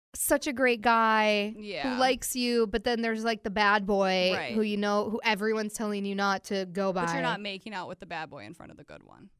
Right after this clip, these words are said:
Speaker 1: Yeah, it's
Speaker 2: That's
Speaker 1: just,
Speaker 2: just, I think that's
Speaker 1: no,
Speaker 2: just
Speaker 1: it was so
Speaker 2: disrespectful.
Speaker 1: mean.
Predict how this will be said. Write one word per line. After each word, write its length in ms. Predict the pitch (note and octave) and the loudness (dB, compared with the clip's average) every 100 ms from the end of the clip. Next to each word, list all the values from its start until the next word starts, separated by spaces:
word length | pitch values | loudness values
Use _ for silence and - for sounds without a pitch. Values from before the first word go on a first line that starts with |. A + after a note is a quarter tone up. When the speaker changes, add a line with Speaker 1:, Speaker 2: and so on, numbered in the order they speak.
| _ - | _ -10
Speaker 1:
Yeah, 460 | C#4+ E4 A#3+ - - A#3 | -8 -6 -6 -8 -12 -10
it's 160 | A#3 | -10
Speaker 2:
That's 260 | C#4 C4 - | -8 -6 -6
Speaker 1:
just, 140 | F3 | -8
Speaker 2:
just, 120 | C#3+ - _ _ | -14 -20 _ _
I 100 | A#3 | -12
think 160 | A#3 G#3 | -10 -8
that's 200 | F#3+ E4 | -8 -6
Speaker 1:
no, 60 | |
Speaker 2:
just 80 | D#4+ | -6
Speaker 1:
it 20 | B3 | -2
was 120 | B3+ | -2
so 120 | - D4 | -2 -4
Speaker 2:
disrespectful. 180 | F4 E4+ | -4 -4
Speaker 1:
mean. 520 | F#4 A#4 E4 G3+ | -2 -2 0 0